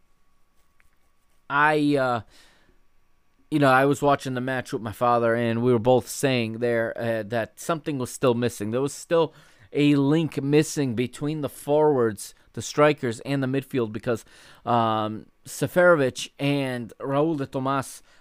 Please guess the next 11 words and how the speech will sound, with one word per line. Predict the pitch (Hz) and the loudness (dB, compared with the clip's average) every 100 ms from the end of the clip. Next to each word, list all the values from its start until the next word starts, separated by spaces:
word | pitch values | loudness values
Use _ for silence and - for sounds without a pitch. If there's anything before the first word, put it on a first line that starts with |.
| - | -6
R | 123 123 | -2 -2
D | 117 | -6
T, | - 151 147 | -2 2 2
were, | 131 123 123 123 113 | 2 2 4 2 0
were | 131 | 0
working, | 123 156 220 - 113 107 | 4 4 4 0 -4 -2
but | 120 - | -4 2
they're | 151 165 | 2 2
just | 160 170 139 | -4 -6 -4
not | 131 147 165 - _ _ _ - - | 0 2 2 -2 _ _ _ -20 -4
connecting | 143 151 - 135 117 | 0 0 0 -2 -4